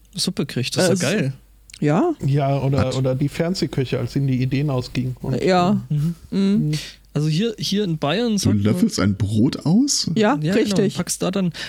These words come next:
Speaker 1: das ist total geil, das kann man auch mit, äh, äh, normalen Brötchen machen. Äh, ich glaub, das heißt bei dir, nee, das heißt bei dir Brötchen. Ja, das
Speaker 4: Brötchen,
Speaker 1: heißt,
Speaker 4: ja.
Speaker 1: ja, Semmeln halt, ne?
Speaker 2: Schrippe.
Speaker 4: Brötchen?
Speaker 3: Weckle.
Speaker 4: Nein, nicht Schri-,
Speaker 1: Semmel.
Speaker 4: oh.
Speaker 2: Weckle, ja, Weckle ist die absolut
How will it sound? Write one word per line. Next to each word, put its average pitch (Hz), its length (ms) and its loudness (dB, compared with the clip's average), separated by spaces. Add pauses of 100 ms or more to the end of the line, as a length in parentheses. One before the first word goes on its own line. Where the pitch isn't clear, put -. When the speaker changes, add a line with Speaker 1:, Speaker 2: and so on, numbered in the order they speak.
Speaker 1:
das 135 160 0
ist - 120 -2
total 175 240 -2
geil, 165 200 0
das 185 120 -2
kann 175 120 -2
man 190 100 0
auch - 140 -4
mit, 151 280 -2
äh, 135 280 -2
äh, - 20 0
normalen 131 380 0
Brötchen 165 360 -2
machen. 156 440 -2
Äh, 127 200 0
ich - 140 -8
glaub, 151 200 -4
das - 180 -6
heißt 131 180 -2
bei 127 120 -4
dir, 120 440 -2
nee, 123 160 -2
das 120 160 -6
heißt - 160 -6
bei 113 80 -8
dir - 160 -6
Brötchen. - 460 -6 (100)
Ja, 156 100 -4
das - 100 -10
Speaker 4:
Brötchen, 120 300 0
Speaker 1:
heißt, 98 100 2 (120)
Speaker 4:
ja. 135 60 -2
Speaker 1:
ja, 127 60 0
Semmeln 151 360 0
halt, 180 180 -4 (100)
ne? 180 200 -2
Speaker 2:
Schrippe. 233 720 0
Speaker 4:
Brötchen? - 380 0 (100)
Speaker 3:
Weckle. 131 380 2 (100)
Speaker 4:
Nein, 170 80 2
nicht - 120 0
Schri-, - 120 -6 (220)
Speaker 1:
Semmel. 120 240 2
Speaker 4:
oh. 117 300 2 (280)
Speaker 2:
Weckle, 185 380 0
ja, 165 260 4
Weckle 170 300 2
ist - 320 -2
die 180 180 2
absolut - 800 -2